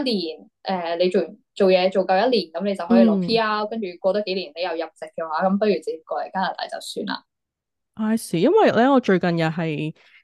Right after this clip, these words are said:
Speaker 2: 知道我老公咧有一個以前喺香港讀，呃，讀書識嘅朋友啦，佢又係，呃，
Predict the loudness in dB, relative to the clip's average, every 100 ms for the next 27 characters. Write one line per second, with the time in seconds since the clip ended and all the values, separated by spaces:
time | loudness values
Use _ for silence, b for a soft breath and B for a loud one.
0 | _ 2 4 4 4 2 2 -2 0 0
1 | -2 -2 -4 -4 -2 -4 -6 -10 -10 -6
2 | -4 -2 -2 0 2 0 -2 -4 -12 -14
3 | -6 -4 -4 -6 -2 0 0 0 -2 -2
4 | -6 -8 -6 -4 -4 -6 _ b b b
5 | b 0 4 4 4 4 4 2 2 0
6 | -2 -6 _ _ -2 0 2 0 -2